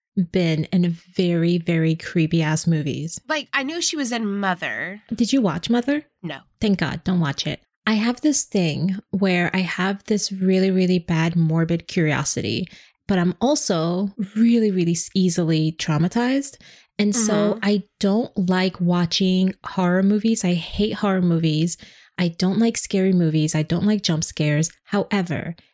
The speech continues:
Speaker 1: if there is a movie that is getting a rap for being especially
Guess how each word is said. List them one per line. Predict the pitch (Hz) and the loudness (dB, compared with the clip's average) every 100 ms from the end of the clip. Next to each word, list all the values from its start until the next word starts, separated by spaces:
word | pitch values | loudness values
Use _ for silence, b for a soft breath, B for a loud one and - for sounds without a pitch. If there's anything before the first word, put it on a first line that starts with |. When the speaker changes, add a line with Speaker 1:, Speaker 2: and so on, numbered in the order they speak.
| _ | _
Speaker 1:
if | 180 175 | -4 0
there | 175 | 2
is | 190 233 | 2 2
a | |
movie | 277 269 269 196 160 170 | 2 4 4 4 2 2
that | 175 | 2
is | 170 170 | 2 0
getting | - 165 180 | 0 0 0
a | 220 | 0
rap | 196 196 170 170 | 0 0 0 -4
for | - 180 | -4 -4
being | 165 180 180 180 175 B B B | 0 0 2 2 0 B B B
especially | - - - 175 175 - 202 202 196 196 190 | -4 -4 -2 -2 -2 0 2 2 2 0 -2